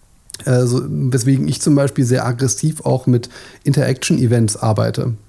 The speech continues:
Das ist vielleicht nicht jedermanns Sache. Ähm, für mich ist es aber teilweise so, dass wenn zum Beispiel jemand bei mir auf den Podcast-Landing-Pages den Player bedient,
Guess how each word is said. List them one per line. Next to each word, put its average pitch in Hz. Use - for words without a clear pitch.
Das 123
ist -
vielleicht 131
nicht 147
jedermanns 131
Sache. 131
Ähm, 135
für 139
mich 147
ist 190
es -
aber 139
teilweise 139
so, 135
dass 123
wenn 120
zum 117
Beispiel 113
jemand 113
bei 110
mir 117
auf 107
den 104
Podcast-Landing-Pages 131
den 117
Player 160
bedient, 139